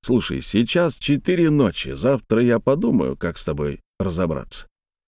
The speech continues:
Сережно тело принялось сыпать сахар прямо в чайник. Тут-то нас и посетила, наконец, Тоня.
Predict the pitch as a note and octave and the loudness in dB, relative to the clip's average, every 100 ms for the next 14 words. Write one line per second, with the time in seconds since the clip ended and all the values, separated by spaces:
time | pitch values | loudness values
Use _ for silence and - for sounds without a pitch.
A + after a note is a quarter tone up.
0 | _ _ _ _ _ - F#2 G#2+ C#3+ C#3 | _ _ _ _ _ -6 0 4 4 4
1 | C#3+ A#2 C#3 E3+ C#3 C3+ C3 A#2 C3+ - | 2 4 4 4 2 2 4 4 2 0
2 | - B2 A2+ G2 - - G#2+ A2 - B2 | 0 2 2 -2 -8 -4 2 2 2 -2
3 | A#2 F2+ F#2+ G#2 G2+ - - C2 B1 G#1+ | -2 -2 0 2 2 0 -6 -8 -10 -12
4 | G#1+ - - - _ - _ _ _ G#2 | -14 -16 -20 -20 _ -20 _ _ _ 0
5 | B2+ - F3 F3+ C3 D3 - A#2+ C#3+ D3 | 0 2 2 4 4 2 0 0 0 0
6 | C#3 G3 A2+ D#2+ F2+ F2 E2 - C#2 A1+ | 2 2 2 0 -4 -4 -6 -8 -8 -10
7 | B1 | -14